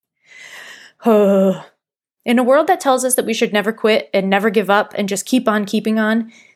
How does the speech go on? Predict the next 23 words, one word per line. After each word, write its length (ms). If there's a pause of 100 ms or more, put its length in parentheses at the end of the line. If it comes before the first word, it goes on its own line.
this 160
one 120
is 100
a 40
hard 420
one 160
to 100
swallow. 560 (160)
Burnout 480
will 340
only 380
heal 680
if 200
you 120
allow 460
a 80
certain 380
amount 260
of 200
pause 880 (920)
into 240
your 140
life. 460